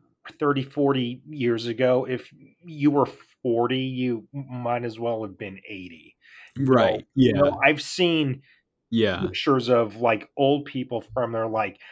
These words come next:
Speaker 1: high school y-, yearbook when they're, like, eighteen and they fucking look like they're, like, sixty-five. So times have changed, I understand that, but the, like, standard old man uniform is, like,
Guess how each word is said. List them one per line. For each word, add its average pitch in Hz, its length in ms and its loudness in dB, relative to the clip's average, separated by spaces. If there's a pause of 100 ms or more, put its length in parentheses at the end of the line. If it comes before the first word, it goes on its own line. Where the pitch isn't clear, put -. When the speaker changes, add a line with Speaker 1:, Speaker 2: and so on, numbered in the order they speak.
(140)
Speaker 1:
high 123 200 -4
school 123 500 -2
y-, 113 180 -16
yearbook 117 760 -2
when 120 140 -2
they're, 117 160 0
like, 110 300 -4
eighteen 120 580 -8
and 117 120 -10
they 117 100 -4 (240)
fucking 113 400 -4
look 110 220 -4 (360)
like 107 240 -10 (520)
they're, 117 180 -2
like, 104 180 -6
sixty-five. 87 1080 -12 (480)
So 160 480 2 (300)
times 214 320 -2
have 123 160 -2 (240)
changed, 139 440 -6
I 127 140 0
understand 131 1120 -8
that, 113 240 -8
but 135 240 2
the, 170 100 4
like, 143 320 -2
standard 180 920 -4 (100)
old 135 300 -2
man 131 300 -6
uniform 147 840 -6 (380)
is, 123 220 -4
like, 117 260 4